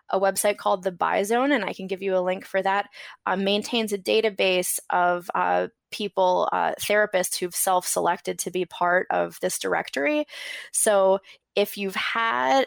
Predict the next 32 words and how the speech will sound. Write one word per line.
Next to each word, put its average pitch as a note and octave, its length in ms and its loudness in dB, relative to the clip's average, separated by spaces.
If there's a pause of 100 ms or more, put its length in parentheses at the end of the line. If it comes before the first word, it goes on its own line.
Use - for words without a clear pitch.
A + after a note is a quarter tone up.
an G3+ 100 -2
experience F#3 920 -2 (320)
where, F3 640 2
um, F3 380 -2
a F#3+ 40 0
therapist, F#3+ 880 0
whether D#3+ 200 -4
gay, G#3 520 2
straight, F#3+ 680 0
whatever, F#3 580 0 (400)
um, F3+ 320 -2 (300)
might G3+ 540 2
have, F#3+ 720 0
uh, - 400 0 (240)
might A3+ 260 -2
have A#3+ 200 -2
missed G#3 360 0
the G3 80 -2
mark E3+ 480 0
in F#3 120 -4
a F3+ 60 -6
really F3+ 220 0
hurtful F#3 440 -2
way, F3+ 200 2
and F3 120 -4
you F3+ 40 -10
just F3+ 240 -4
want F3+ 260 -2
someone F3 340 -2
who F3 180 -10
gets E3+ 400 -2
it, F3 240 2